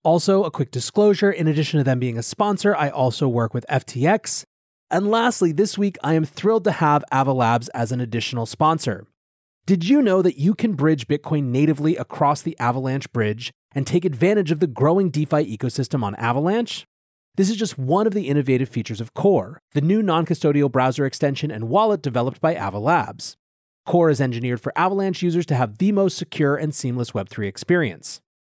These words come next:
Easily swap assets, display your N F Ts in style, and store your assets in a ledger-enabled wallet. Plus, you can put real dollars in your Core wallet in just a few clicks.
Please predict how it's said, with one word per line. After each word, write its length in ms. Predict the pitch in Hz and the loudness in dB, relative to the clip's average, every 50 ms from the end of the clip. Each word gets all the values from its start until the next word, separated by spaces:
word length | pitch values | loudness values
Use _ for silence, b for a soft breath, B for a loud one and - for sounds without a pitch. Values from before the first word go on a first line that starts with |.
| _ _ | _ _
Easily 320 | - 127 123 127 120 113 107 | -4 -2 -2 -2 -2 -2 -4
swap 400 | - - - 123 104 98 - - | -6 -4 -4 -2 -2 -4 -4 -4
assets, 600 | - 151 170 165 - - 175 170 165 - - - - _ _ | -2 -2 -2 0 0 2 0 0 0 -4 -10 -14 -16 _ _
display 300 | - - - - 143 135 | -8 -8 -4 -2 0 0
your 120 | 123 120 - | 0 0 0
N 140 | - 202 220 | 0 0 0
F 100 | - - | 0 0
Ts 220 | - 180 175 160 | -2 -2 0 0
in 100 | 180 170 | -2 -2
style, 480 | - - 131 117 113 113 110 110 113 - _ _ _ | -2 0 0 0 0 0 -2 -4 -6 -10 _ _ _
and 140 | 139 131 - | -6 -6 -2
store 220 | - - 247 277 | 0 0 2 2
your 160 | 269 226 180 156 | 4 4 4 2
assets 340 | 147 147 - 170 151 - | 2 2 0 -2 -2 -2
in 80 | 165 139 | -4 -4
a 80 | 135 127 | -2 0
ledger-enabled 680 | 139 165 180 170 202 196 175 131 104 - - 104 - - | 2 2 2 2 2 2 2 0 -4 -4 -8 -10 -4 0
wallet. 360 | 156 170 170 135 - - - _ _ _ _ _ _ _ _ - | 2 2 2 2 0 -4 -14 _ _ _ _ _ _ _ _ -2
Plus, 260 | - 220 226 - - | 0 2 2 0 0
you 80 | 214 | 0
can 140 | 160 170 143 | 0 0 0
put 160 | - 165 160 - | 0 -2 -2 -2
real 320 | 117 120 160 233 254 240 | 0 2 4 4 4 4
dollars 400 | 160 170 151 151 165 170 156 - | 4 2 2 4 2 2 0 0
in 80 | 143 123 | -2 -2
your 120 | 120 120 | -2 -4
Core 280 | - - - 240 254 226 | -2 0 2 2 4 4
wallet 340 | 175 151 147 147 156 180 - | 4 4 4 4 2 0 -2
in 140 | 170 156 | -4 -4
just 300 | 135 113 104 98 - - | -2 -2 -2 -2 -4 -6
a 100 | - - | -10 -12
few 320 | - - 117 98 92 90 - _ | -8 -6 -6 -6 -6 -6 -10 _
clicks. 540 | - - 147 131 - - - - - - - | -2 0 0 0 -2 -4 -10 -12 -12 -12 -14